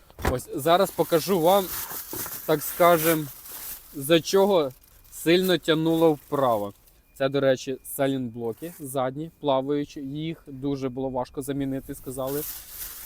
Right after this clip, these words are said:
Колодки, до речі, передні ще замінив. Де ця шарова? Ось наша шарова.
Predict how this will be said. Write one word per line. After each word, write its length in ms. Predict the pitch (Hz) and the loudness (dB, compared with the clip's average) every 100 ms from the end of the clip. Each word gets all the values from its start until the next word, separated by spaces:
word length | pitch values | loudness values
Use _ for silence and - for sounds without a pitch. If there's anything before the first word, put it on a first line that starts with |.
| - - - - | -14 -14 -2 6
Колодки, 460 | 160 180 226 247 | 8 8 4 2
до 120 | 214 | 4
речі, 280 | 226 220 - | 4 4 -2
передні 440 | 208 208 208 196 214 | -6 -2 -2 -2 -6
ще 180 | 220 | -6
замінив. 680 | 202 202 202 202 202 202 - - - 135 | -6 -4 -4 -4 -4 -4 -8 -10 -14 0
Де 120 | 160 | 2
ця 180 | 160 165 | 4 0
шарова? 520 | - 151 123 117 113 113 - - - - - 143 | -2 -2 -2 -2 -6 -8 -12 -20 -18 -16 -8 4
Ось 280 | 151 - - | 4 4 -10
наша 340 | 131 135 139 127 | -2 -2 -2 -6
шарова. 380 | 117 107 107 | -6 -6 -8